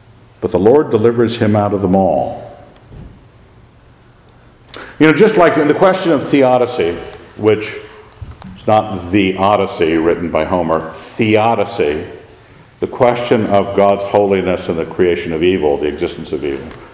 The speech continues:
philosophical problem. We're always wondering,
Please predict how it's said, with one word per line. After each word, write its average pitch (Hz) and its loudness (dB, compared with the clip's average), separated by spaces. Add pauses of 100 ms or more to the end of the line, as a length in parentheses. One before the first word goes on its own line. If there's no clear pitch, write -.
(360)
philosophical 110 2
problem. 82 -2 (840)
We're 135 6
always 139 4
wondering, 117 0